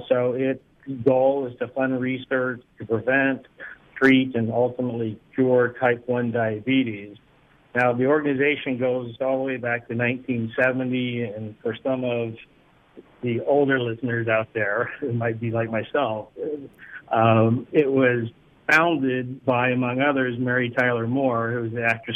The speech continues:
comedian for, for many years, who had, uh, type one herself. Back then, it was called juvenile diabetes because most of the people that got the disease were children, so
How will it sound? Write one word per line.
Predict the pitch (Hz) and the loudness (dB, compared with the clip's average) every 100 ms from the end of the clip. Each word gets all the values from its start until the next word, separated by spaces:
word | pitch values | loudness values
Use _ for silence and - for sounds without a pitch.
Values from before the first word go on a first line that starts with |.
| - | -4
comedian | 117 123 117 107 107 - | 0 2 0 -4 -10 -16
for, | 165 | -10
for | 127 | -8
many | 107 107 104 | -8 -10 -12
years, | 98 95 95 - _ - _ | -10 -10 -12 -20 _ -20 _
who | 110 120 | 0 2
had, | 110 110 110 | 4 2 -2
uh, | 104 104 104 | -2 -2 -2
type | 117 113 107 | 0 0 0
one | 113 107 | -4 -4
herself. | 107 - 127 110 92 - _ _ _ _ | -6 -4 -2 -2 -4 -14 _ _ _ _
Back | - 147 147 | 0 0 0
then, | 135 160 160 147 139 | 2 4 4 2 -2
it | 131 | -4
was | 123 117 - | -8 -6 4
called | 139 131 113 110 | 6 6 2 2
juvenile | 135 131 131 120 | 4 4 2 0
diabetes | 120 113 113 165 156 131 123 - | 0 0 2 2 2 -2 -4 -4
because | 123 123 113 | -2 -2 0
most | 123 123 135 139 - | 0 2 2 0 -2
of | 139 123 117 110 | -2 -2 -4 -6
the | 120 110 - | -6 -6 -10
people | - 131 131 127 117 | -6 -4 -2 -4 -4
that | 110 110 110 117 | -2 -4 -4 -8
got | 117 127 147 - | 2 4 2 -2
the | 110 | -8
disease | 110 107 110 113 113 110 - | -6 -4 -2 -2 -2 -6 -12
were | 107 | -10
children, | - 180 107 95 98 - | -2 -2 -2 -12 -18 -16
so | 104 104 | -16 -16